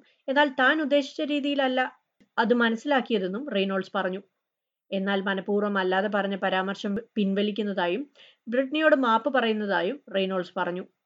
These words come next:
മന്ത്രിയുടെ മാപ്പ് സ്വീകരിച്ചതായും ഇതിൽ സന്തോഷമുണ്ടെന്നും ബ്രിട്ടനി പ്രതികരിച്ചു.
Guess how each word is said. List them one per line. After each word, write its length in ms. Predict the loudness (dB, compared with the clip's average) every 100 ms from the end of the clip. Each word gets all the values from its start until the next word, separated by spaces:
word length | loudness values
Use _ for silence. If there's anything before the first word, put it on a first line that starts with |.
| _ _
മന്ത്രിയുടെ 420 | -2 -2 0 0 2
മാപ്പ് 260 | 2 0
സ്വീകരിച്ചതായും 880 | -4 -2 0 0 -2 0 0 0 -2
ഇതിൽ 220 | -2 0
സന്തോഷമുണ്ടെന്നും 880 | 0 -2 0 -2 -2 -2 -4 -6 -8 -4
ബ്രിട്ടനി 260 | -4 -2
പ്രതികരിച്ചു. 540 | -2 -2 -2 -4 -4